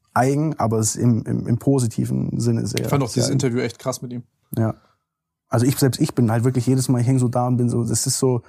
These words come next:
Speaker 2: Ist krass, das in Action zu sehen, ne? Das ist
Speaker 1: Ja.
Speaker 2: wahrscheinlich ganz anders als daheim in der Familie,
Speaker 1: Verrückt.
Speaker 2: wo man sich schon so, so, so lustig drüber macht, so gefühlt.
Speaker 1: Ja.
Speaker 2: Und dann ist man aber so auf einmal in so einer Situation, wo man selber so kalte Füße bekommt oder sich fast in die Hose pisst.
Speaker 1: Ja.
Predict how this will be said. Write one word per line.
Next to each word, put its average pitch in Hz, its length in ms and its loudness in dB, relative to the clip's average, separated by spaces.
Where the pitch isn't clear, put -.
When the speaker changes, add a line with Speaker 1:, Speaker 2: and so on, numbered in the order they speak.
Speaker 2:
Ist - 120 2
krass, 214 160 4
das 175 140 0
in 151 80 2
Action 160 280 -2
zu 139 80 0
sehen, 123 160 0
ne? 165 200 -2
Das - 80 -8
ist 123 140 4
Speaker 1:
Ja. 165 40 4
Speaker 2:
wahrscheinlich 165 240 2
ganz 180 160 0
anders 185 260 -2
als 156 160 -2
daheim 160 300 2
in 151 160 2
der 147 100 2
Familie, 180 440 2
Speaker 1:
Verrückt. 139 480 -4
Speaker 2:
wo 151 80 4
man 160 120 4
sich 165 120 6
schon 170 160 2
so, 147 160 4
so, 147 160 4
so 147 180 4
lustig 196 320 2
drüber 190 260 2
macht, 190 260 -2
so 202 120 4
gefühlt. 196 480 2
Speaker 1:
Ja. 104 160 0
Speaker 2:
Und 151 180 2
dann 175 200 4
ist 170 160 0
man 165 140 0
aber 156 280 0
so 147 360 2
auf - 160 -6
einmal 160 200 2
in 151 40 2
so 151 60 2
einer 151 100 2
Situation, 147 480 0
wo 165 60 0
man 143 80 0
selber 151 260 2
so 135 120 0
kalte 127 280 -2
Füße 175 260 0
bekommt 151 300 -2
oder 139 80 2
sich 127 240 -4
fast 160 220 -2
in 147 80 0
die 135 80 2
Hose 175 240 0
pisst. 208 360 0
Speaker 1:
Ja. 127 200 0